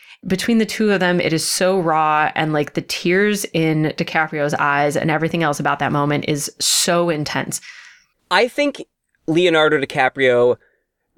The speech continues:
Speaker 2: generally does better with the extremes of the dialogue, and I think when he has to push further and go bigger,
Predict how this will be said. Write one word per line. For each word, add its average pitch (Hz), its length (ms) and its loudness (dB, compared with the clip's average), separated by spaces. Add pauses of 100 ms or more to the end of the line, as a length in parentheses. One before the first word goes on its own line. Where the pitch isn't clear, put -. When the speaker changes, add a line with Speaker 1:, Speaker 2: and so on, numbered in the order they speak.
(120)
Speaker 2:
generally 220 560 2
does 143 380 0
better 139 480 4
with 135 360 -2
the 131 320 -4
extremes 151 1120 0
of 196 220 -2
the 214 80 -2
dialogue, 214 720 4 (160)
and 160 100 2
I 160 100 4
think 190 260 -2
when 165 140 2
he 151 140 -4
has 135 440 -2
to 135 560 0 (280)
push - 300 -2
further 131 460 2
and 131 180 2
go 123 160 4
bigger, 143 640 2